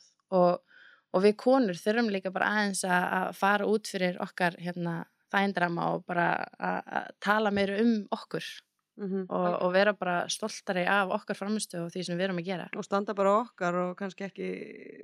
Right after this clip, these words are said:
Speaker 2: þú veist, mér stundum líka umræðan fari það að fara einhverjum silkihönskum um kvenna.
Speaker 1: Mhm.
Speaker 2: Og sem að gera hana þá minna spennandi og krassandi. Þú veist, ég er ekki að segja að eigi að, hérna,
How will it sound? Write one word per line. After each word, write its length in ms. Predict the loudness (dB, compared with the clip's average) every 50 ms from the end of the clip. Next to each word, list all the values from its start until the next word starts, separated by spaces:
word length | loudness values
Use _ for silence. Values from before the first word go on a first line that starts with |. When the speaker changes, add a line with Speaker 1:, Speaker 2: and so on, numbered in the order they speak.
| -20
Speaker 2:
þú 140 | -18 -18 -18
veist, 240 | -18 -18 _ -20 -20 -20 -20 _ _ _ _ -4
mér 80 | -4
stundum 420 | 0 4 4 4 4 4 2 0 0
líka 360 | 0 0 0 2 2 2 2
umræðan 420 | 2 0 0 0 0 0 0 0 0
fari 280 | 0 0 0 2 0 0
það 300 | 2 2 2 2 0 0
að 240 | 2 2 2 2 0 _
fara 260 | _ 0 0 0 0
einhverjum 160 | 0 -4 -4
silkihönskum 840 | -4 -4 -6 -8 -8 -8 -6 -4 -4 -2 -4 -4 -6 -6 -4 -4 -2 0
um 140 | 0 0 0 -2 -4 _ _ _ _ _ _ _ _ _ _ _ _ _ -12
kvenna. 400 | -2 2 4 4 6 4 2 -2 -6 _ _ _ _ _ -6
Speaker 1:
Mhm. 220 | -4 -4 -4 -4 -8 -12 _ _ _ _ _ _ _ _ 0
Speaker 2:
Og 380 | 2 2 2 2 -2 -6 -4
sem 160 | -2 2 2 2
að 60 | 4
gera 280 | 4 4 4 6 4 2
hana 120 | 2 0
þá 120 | 2 2 2 4 4
minna 360 | 4 4 4 4 2 2 0 -2 -8
spennandi 400 | -8 -2 2 4 4 4 4 2
og 80 | 0 2
krassandi. 420 | 2 2 2 0 -2 -6 -6 -8
Þú 580 | -10 _ _ _ _ _ _ _ _ _ -12 -12
veist, 140 | -12 _ _ _ _ _ _ _ _
ég 80 | 0 2
er 100 | 2 2
ekki 160 | 2 2 2
að 60 | 4 4
segja 240 | 4 6 8 8 8
að 100 | 8 8
eigi 140 | 6 6
að, 200 | 6 6 6 4 2
hérna, 320 | 0 0 0 2 2 4